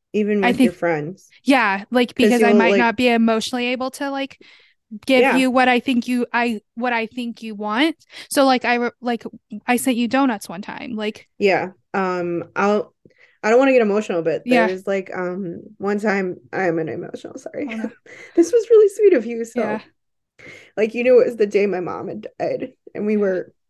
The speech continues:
Speaker 1: recording, and you made me,
Speaker 2: Mm-hmm.
Speaker 1: like, a really nice dinner. <laughs>
Speaker 2: Yeah. Yeah,
Speaker 1: And
Speaker 2: yeah.
Speaker 1: you, and you basically were like, "I don't know what to say, so I
Speaker 2: Mm-hmm.
Speaker 1: just made you dinner."
Speaker 2: Yeah.
Speaker 1: And I was like, "That's so sweet."
Speaker 2: Yeah.
Speaker 1: Like,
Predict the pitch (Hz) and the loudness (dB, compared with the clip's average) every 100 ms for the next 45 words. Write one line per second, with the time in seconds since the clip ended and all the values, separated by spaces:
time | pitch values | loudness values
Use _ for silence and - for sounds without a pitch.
0 | - 208 - 196 175 - - - _ _ | -6 -6 -2 -2 -2 -6 -12 -16 _ _
1 | 196 202 214 220 214 220 240 370 453 - | -8 -6 -6 -6 -4 -4 -4 -4 -4 -4
2 | 302 349 339 - - 285 311 - 254 226 | -8 -8 -8 -10 -12 -6 -2 2 2 2
3 | 208 214 _ _ _ _ _ - 240 233 | -2 -8 _ _ _ _ _ -4 0 2
4 | 233 247 254 - 285 339 370 330 339 254 | 4 4 2 4 4 6 6 6 6 6
5 | 220 214 214 - 214 254 254 240 202 196 | 6 4 -2 0 2 2 4 0 -2 -8
6 | 170 151 220 - 247 240 240 - 202 220 | -6 -4 -6 0 4 6 4 2 -2 -4
7 | 214 311 320 196 135 285 294 349 359 339 | -2 2 4 2 0 0 0 0 0 -2
8 | - 392 339 - 277 302 294 262 240 214 | -2 -2 -2 -2 0 0 2 2 2 0
9 | 262 | -4